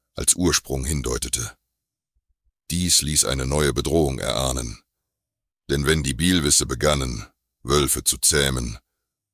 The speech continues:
könnten noch größere Gefahren lauern. Mit dem Halsband in der Hand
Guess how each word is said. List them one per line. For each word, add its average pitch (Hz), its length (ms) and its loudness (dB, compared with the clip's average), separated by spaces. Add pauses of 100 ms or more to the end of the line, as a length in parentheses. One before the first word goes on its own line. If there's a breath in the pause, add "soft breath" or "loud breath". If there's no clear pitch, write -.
(160)
könnten 82 340 2
noch 69 200 -2
größere 73 500 2
Gefahren 65 480 -2
lauern. 60 400 -6 (880)
Mit - 160 -8
dem 65 160 -4
Halsband 69 520 2
in 65 80 -4
der 64 140 -2
Hand 69 380 -2